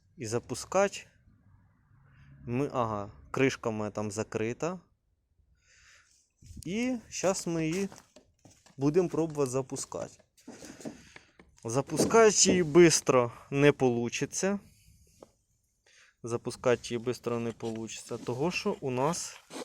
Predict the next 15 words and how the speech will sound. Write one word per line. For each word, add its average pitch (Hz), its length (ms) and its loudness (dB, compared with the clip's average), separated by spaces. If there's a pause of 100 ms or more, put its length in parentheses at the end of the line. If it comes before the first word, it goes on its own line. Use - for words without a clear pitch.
(440)
щас, - 280 -10
я 123 60 -14
секунду. 151 500 -12 (800)
Та 170 100 -14
що - 260 -6
воно 139 240 -6
тут? - 300 -16 (640)
О! 127 280 -2 (1700)
Да. 120 440 0 (180)
Того, 180 240 2
що 156 200 0
у 139 80 2
нас 165 380 2 (3250)
холостий 127 680 -2
ход. 165 500 -4